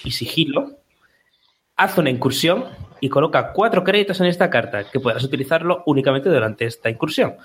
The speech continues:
Cuando esta incursión termine, re-, tendrás que romper un programa, no puede ser prevenido, ojo, utilizado durante la incursión.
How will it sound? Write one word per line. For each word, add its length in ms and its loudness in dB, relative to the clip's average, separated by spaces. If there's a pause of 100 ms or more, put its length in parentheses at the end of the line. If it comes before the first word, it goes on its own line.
(260)
Cuando 300 2
esta 220 0
incursión 360 -10
termine, 460 -6 (160)
re-, 580 0
tendrás 220 0
que 100 0
romper 480 -2
un 180 4
programa, 680 2 (140)
no 200 2
puede 160 -8
ser 220 -6
prevenido, 500 2 (800)
ojo, 480 0
utilizado 800 2 (100)
durante 560 0
la 80 2
incursión. 640 -2